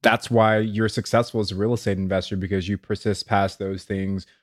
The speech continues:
You continue to do the things even when they get hard, and, and that's how you find financial success. So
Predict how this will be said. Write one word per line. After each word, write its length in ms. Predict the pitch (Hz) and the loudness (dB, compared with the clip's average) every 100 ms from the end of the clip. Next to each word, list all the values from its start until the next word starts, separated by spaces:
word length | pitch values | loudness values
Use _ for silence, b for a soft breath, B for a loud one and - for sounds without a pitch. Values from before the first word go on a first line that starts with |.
| _ | _
You 100 | 110 | -4
continue 400 | 107 113 127 127 | -2 0 2 2
to 140 | 110 110 | 0 0
do 120 | 113 | 0
the 100 | 104 | 0
things 320 | 117 110 104 | 0 0 2
even 180 | 107 104 | 0 0
when 80 | 101 | 0
they 140 | 98 | 0
get 140 | 98 | -4
hard, 340 | 87 95 98 92 | -2 -2 0 -2
and, 120 | 95 | -4
and 140 | 101 95 | -2 -2
that's 160 | 95 | 0
how 60 | 98 | 0
you 100 | 95 | 0
find 300 | 92 90 90 | 0 -2 0
financial 420 | 92 90 90 87 | -2 -2 -4 -10
success. 460 | - - - 90 - | -12 -10 -8 -8 -8
So 300 | - 90 | -6 -6